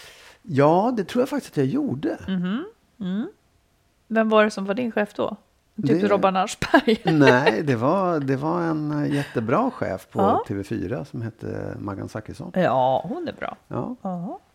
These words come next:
Speaker 2: Precis.
Speaker 1: Gjorde
Speaker 2: Ja,
Speaker 1: du
Speaker 2: nej.
Speaker 1: det?
Speaker 2: Ja,
Speaker 1: Ja.
Speaker 2: det gjorde jag. Eh, för jag hade, jag skulle, det var, det var en ganska jobbig period som det kan vara, men dessutom så skulle jag starta en,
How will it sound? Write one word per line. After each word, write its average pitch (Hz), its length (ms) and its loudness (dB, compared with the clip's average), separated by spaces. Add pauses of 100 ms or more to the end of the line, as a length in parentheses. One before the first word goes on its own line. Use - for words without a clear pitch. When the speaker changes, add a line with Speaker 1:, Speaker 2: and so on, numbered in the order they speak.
(800)
Speaker 2:
Precis. - 680 -6 (200)
Speaker 1:
Gjorde - 240 8
Speaker 2:
Ja, 214 80 6
Speaker 1:
du 180 80 8
Speaker 2:
nej. 240 120 4
Speaker 1:
det? 120 200 -2 (380)
Speaker 2:
Ja, 214 300 2 (280)
Speaker 1:
Ja. 156 200 0 (300)
Speaker 2:
det 269 100 0
gjorde 180 320 0
jag. 147 300 2 (420)
Eh, 165 320 0 (100)
för 202 80 -2
jag 190 80 4
hade, 185 300 2
jag 175 220 0
skulle, 190 340 -2 (340)
det 190 160 -6
var, 208 180 4 (120)
det 214 140 4
var 247 120 6
en 226 80 4
ganska 220 200 0
jobbig 208 320 2
period 233 320 0
som 196 120 -4
det 185 80 -2
kan 185 140 -2
vara, 190 260 2
men 185 140 0
dessutom 180 400 -4
så 170 60 -6
skulle - 220 -10
jag 170 60 -6
starta 175 460 -4
en, 165 400 -4